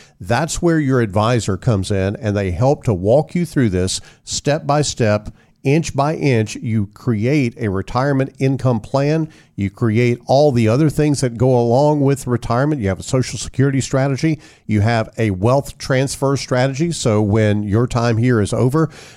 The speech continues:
uh, that your wealth passes to who you want in the way that you want it to do. Those are just three things that are involved in the ready to retire process at Gen Wealth.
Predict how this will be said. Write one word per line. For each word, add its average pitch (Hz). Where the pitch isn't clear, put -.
uh, 95
that 107
your 127
wealth 120
passes 131
to 95
who 113
you 147
want 139
in 127
the 117
way 113
that 151
you 135
want 131
it 127
to 135
do. 180
Those 214
are 214
just 175
three 180
things 117
that 131
are 123
involved 117
in 135
the 110
ready 127
to 131
retire 107
process 135
at 107
Gen 135
Wealth. 90